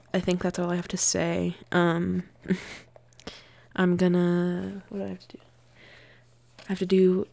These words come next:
some stuff in my planner. I need to write down what's coming d-, up this week so that I'm not losing my mind. Um,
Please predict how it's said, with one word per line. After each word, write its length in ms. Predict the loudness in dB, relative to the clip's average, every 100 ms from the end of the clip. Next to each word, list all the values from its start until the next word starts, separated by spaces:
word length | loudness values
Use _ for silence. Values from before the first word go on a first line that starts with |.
| -12
some 580 | -10 -6 -4 -4 -6 -2
stuff 420 | 4 4 4 -2 -2
in 80 |
my 120 | -2 6
planner. 520 | 6 6 4 4 4
I 20 |
need 160 | 2 2
to 100 | 0
write 200 | -2 -2
down 200 | -2 -2
what's 160 | -4
coming 340 | -4 -2 -2 -2
d-, 160 | -4 -8 -6
up 220 | -6 -6
this 360 | -6 -2 -2 0
week 460 | 0 0 -2 -10 -12 -18 -20 -16
so 200 | -6 -2
that 80 | -2
I'm 180 | -2
not 420 | -2 -2 -4 -6 -4
losing 380 | 0 2 2 2
my 140 | 2
mind. 800 | 2 0 0 0 0 0 0 -2 -8 -20 -20 -20 -20 -20 -18 -8
Um, 580 | -6 -4 -4 -6 -8